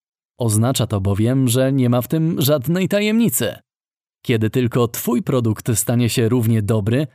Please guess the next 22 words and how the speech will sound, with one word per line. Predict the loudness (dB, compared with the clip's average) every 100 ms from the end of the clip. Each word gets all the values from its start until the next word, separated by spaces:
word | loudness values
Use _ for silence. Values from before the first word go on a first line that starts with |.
| _ _
osiągniesz | -4 -2 0 0 0 -2
podobny | -2 -2 0 2 0
wynik. | 0 -2 -4 -8 -12 _ _ _ _ _ _ _ _ _ _ _ -2
Innym | 0 2 2
przykładem | 0 0 2 2 2
może | 2 2 0
być | 0 -2 -2
Snapchat, | 0 0 0 -4 -8 -8
który | -6 -2 0
wykorzystał | 0 0 -2 0 0 0
właściwie | 0 0 0 2 0
ten | 0 0
sam | 2 2
model, | 2 2 2 0 0 _
tworząc | -4 -2 0 0 0
innowacyjną | 0 2 2 0 0 0 2 0
usługę | 0 0 0 2 0
w |
dziedzinie | 0 0 2 2 0
mobilnych | 0 0 2 2 0 -2 -4
aplikacji | -4 -2 -2 0 -2
fotograficznych. | -2 -2 -2 -2 -4 -8 -10 -12 -16